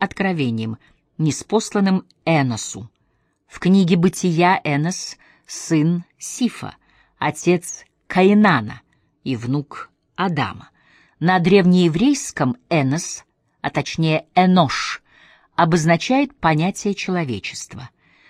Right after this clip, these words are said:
В эфиопской православной Библии сказано, что Энос родился в триста двадцать пятом году от сотворения мира.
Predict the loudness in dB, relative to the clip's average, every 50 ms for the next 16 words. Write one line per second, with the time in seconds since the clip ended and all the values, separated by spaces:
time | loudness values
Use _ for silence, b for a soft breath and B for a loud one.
0 | b b b 0 4 6 6 6 6 6 6 6 6 4 2 -4 -8 -4 -2 -2
1 | -2 0 0 2 2 2 2 0 0 0 0 0 0 0 0 0 0 -2 -4 -4
2 | -4 -6 -8 -8 -6 -4 -2 -2 0 0 0 0 0 -2 -2 -4 0 0 0 2
3 | 2 2 2 2 0 0 -2 -2 -2 0 0 2 0 0 0 -2 -2 -4 -4 -4
4 | b b b b b b b b -20 -12 -4 0 2 2 2 2 0 0 0 2
5 | 4 4 4 2 2 0 -4 -4 -4 _ 0 0 0 0 0 0 2 2 2 2
6 | 4 2 0 0 -2 -4 -8 -8 -4 -2 -2 0 0 0 0 0 0 -2 -4 -4
7 | -4 -4 -2 -2 -2 -4 -6 -8 -10